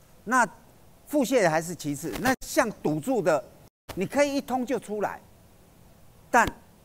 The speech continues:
我们如果没有想到，哎，还有灌肠这样，以在早期啊，遇到这样，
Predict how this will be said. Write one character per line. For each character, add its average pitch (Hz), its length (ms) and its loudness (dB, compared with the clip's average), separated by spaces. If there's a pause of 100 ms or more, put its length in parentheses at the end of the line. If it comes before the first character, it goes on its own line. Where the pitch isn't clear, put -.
(160)
我 170 120 -2
们 185 160 0
如 208 140 0
果 226 100 2
没 180 140 0
有 208 80 0
想 127 260 -6
到， 127 260 -2
哎， 202 220 -2
还 165 200 -4 (100)
有 135 140 -6
灌 151 280 -4
肠 120 260 -10
这 131 100 -8
样， 135 160 -4 (380)
以 156 140 -6 (200)
在 247 320 2
早 117 340 -2
期 117 240 -10
啊， 107 100 -8 (280)
遇 202 120 -2
到 180 200 2
这 175 120 -6
样， 165 140 -4